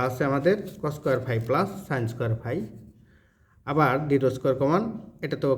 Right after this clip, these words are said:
কাটাই যাচ্ছে। এবার রো স্কয়ার, রো স্কয়ার, ডি ফাই স্কয়ার কমন, তাহলে হচ্ছে sin স্কয়ার ফাই প্লাস cos স্কয়ার ফাই, sin স্কয়ার ফাই প্লাস cos স্কয়ার ফাই।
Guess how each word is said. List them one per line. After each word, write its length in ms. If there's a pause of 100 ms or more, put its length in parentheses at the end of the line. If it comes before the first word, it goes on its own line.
কাটাই 340
যাচ্ছে। 280 (220)
এবার 240 (680)
রো 100 (120)
স্কয়ার, 400 (240)
রো 80 (100)
স্কয়ার, 340 (580)
ডি 200 (160)
ফাই 160 (120)
স্কয়ার 280
কমন, 240 (300)
তাহলে 240
হচ্ছে 160 (100)
sin 240
স্কয়ার 240
ফাই 140 (120)
প্লাস 220 (180)
cos 180
স্কয়ার 260
ফাই, 140 (880)
sin 160 (100)
স্কয়ার 280
ফাই 120 (120)
প্লাস 200 (100)
cos 160
স্কয়ার 300
ফাই। 140